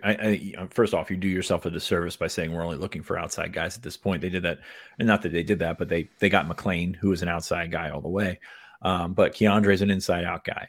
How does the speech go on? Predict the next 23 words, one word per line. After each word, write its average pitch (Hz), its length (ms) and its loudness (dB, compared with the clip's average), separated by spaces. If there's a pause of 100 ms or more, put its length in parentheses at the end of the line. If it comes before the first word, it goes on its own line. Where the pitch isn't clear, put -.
(120)
Uh, 92 200 -2
you 104 120 2
look 104 100 4
at - 60 -14
the 98 80 2
other 92 120 0
slot 87 280 0
guys, - 520 -6
Caden's 90 440 2
in 85 140 -4
there, 78 500 -6
uh, 73 300 -6
Liam 95 260 0
Clifford's 87 440 0
in 85 140 -4
there. 80 300 -6
You, 104 200 -2
you've 104 200 -4
got 110 240 4
some 110 180 4
other 98 200 6
guys 85 440 -2
that, - 160 -10